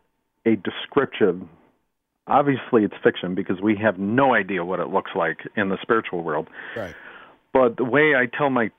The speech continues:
Speaker 1: kids, I said, "We are living in a mirror, dark. We are in a very,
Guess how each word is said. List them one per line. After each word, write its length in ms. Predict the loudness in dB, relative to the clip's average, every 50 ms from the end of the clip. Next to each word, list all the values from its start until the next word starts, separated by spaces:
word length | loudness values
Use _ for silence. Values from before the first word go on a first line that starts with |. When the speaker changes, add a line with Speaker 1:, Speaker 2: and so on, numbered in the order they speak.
| -14 -4 0
Speaker 1:
kids, 300 | 2 2 2 2 0 -4 -10 -20 -20 -20 -20 _ _ _ _ _ _ _ _ _ _ _ _ _ _ -10
I 140 | -6 -6 -4 0 2
said, 220 | 2 2 2 0 -6
"We 400 | -10 -8 -6 -2 0 0 2 2 2
are 180 | 2 0 0
living 580 | 0 -2 -2 -2 -2 -4 -6 -6 -8 -10 -14 -16 _ _ _ _ _ _ _ _ _ _ _ _ _ -8
in 180 | -6 -4 -2 -2
a 420 | -2 -2 -2 -2 -2 -4 -6 -10 -14 _ _ _ _ _ _ _ _ _ _ _ _ _ _ -12 -10
mirror, 640 | -8 -4 -2 0 2 2 2 2 0 -2 -4 -8 -14 _ _ _ _ _ _ _ _ _ _ _ _ -2
dark. 360 | 0 2 2 0 -2 -6 -10 -16 -20 -20 _ _ _ _ _ _ _ _ _ _ _ _ _ _ _ _ _ _ -2
We 140 | 0 2 2
are 200 | 4 2 2 0
in 120 | 0 -2
a 80 | -2 -4
very, 600 | -2 0 2 2 2 2 2 0 0 -2 -4